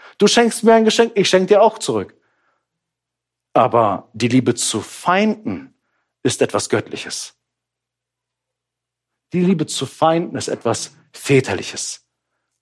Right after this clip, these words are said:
was den Vater im Himmel auszeichnet, was Jesus Christus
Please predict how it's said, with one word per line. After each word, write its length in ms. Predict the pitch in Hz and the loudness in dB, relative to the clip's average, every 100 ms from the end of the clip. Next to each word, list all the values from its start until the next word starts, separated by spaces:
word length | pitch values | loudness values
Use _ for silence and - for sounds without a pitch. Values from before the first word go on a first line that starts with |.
| - | -6
was 200 | 117 - | -4 -4
den 120 | 107 | -4
Vater 280 | - 147 139 | 0 0 0
im 60 | |
Himmel 200 | 120 143 | 0 2
auszeichnet, 720 | 135 147 - - 98 - - _ _ _ _ _ | 2 0 -2 -6 -6 -8 -20 _ _ _ _ _
was 180 | 117 - | -4 2
Jesus 380 | 160 151 - - | 2 2 -4 -2
Christus 720 | 180 170 - 117 - - | 0 0 -4 -6 -6 -10